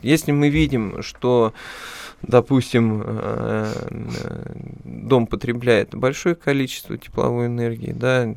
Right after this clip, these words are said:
а вот вам прямая зависимость и компенсация. То есть мы его приводим как раз, э, к нужным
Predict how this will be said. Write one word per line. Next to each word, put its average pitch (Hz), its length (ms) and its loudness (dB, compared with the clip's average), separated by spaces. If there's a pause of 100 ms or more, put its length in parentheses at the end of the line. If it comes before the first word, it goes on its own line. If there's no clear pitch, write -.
а 117 200 -2
вот 117 280 -4
вам 107 180 -2
прямая 113 380 0
зависимость 113 640 -6
и - 100 -20
компенсация. 107 720 -4
То 110 120 -2
есть 104 160 -2
мы 113 160 4
его 123 420 2 (100)
приводим 120 480 0
как - 240 -6
раз, 117 320 2
э, - 1040 -4
к - 60 -8
нужным 117 500 -2